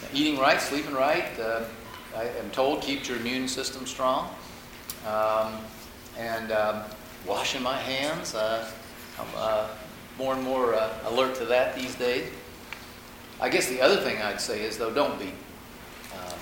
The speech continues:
silly about it. If you do get sick, especially something communicable, uh, don't be a hero. Um, you can be productive from home, uh,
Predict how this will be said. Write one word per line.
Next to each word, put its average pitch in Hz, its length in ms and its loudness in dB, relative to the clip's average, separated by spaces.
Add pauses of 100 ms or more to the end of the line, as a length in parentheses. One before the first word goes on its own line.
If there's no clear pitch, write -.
(300)
silly 202 400 6
about - 260 -2
it. 117 80 -4
If 147 140 -4
you 185 80 2
do 196 340 0
get 208 220 -4
sick, - 320 -4
especially - 680 0 (100)
something 117 420 0
communicable, 110 800 -2
uh, 101 180 -2
don't 123 220 -2
be 143 140 2
a 147 40 0
hero. 123 580 0 (640)
Um, 98 300 -6 (460)
you 127 100 -4
can 117 100 -6
be 120 120 -2
productive 120 460 4
from 101 180 -2
home, 123 500 4
uh, 104 220 -4